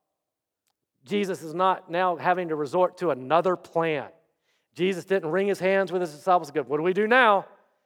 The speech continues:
God messed up. Guess we gotta go to the wilderness." This is all along God's plan. All along God's plan. Because God is sovereign.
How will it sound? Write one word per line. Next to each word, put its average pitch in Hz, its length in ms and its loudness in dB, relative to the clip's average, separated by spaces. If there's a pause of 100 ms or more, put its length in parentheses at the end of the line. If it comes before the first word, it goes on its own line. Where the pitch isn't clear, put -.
(200)
God 147 180 2
messed 202 320 4
up. - 480 4
Guess 127 160 -10
we 165 60 -12
gotta 165 260 2
go 180 140 0
to 185 180 -2 (280)
the 185 80 -2
wilderness." 170 520 0 (460)
This 156 140 -18
is 143 80 -12
all 156 300 0
along 160 260 -4
God's 104 180 -18
plan. - 220 -20 (1080)
All 160 280 0
along 127 240 -4
God's 107 220 -20
plan. 87 160 -20 (2000)
Because 147 240 -6
God 135 160 -4
is 131 80 -16
sovereign. 139 340 -4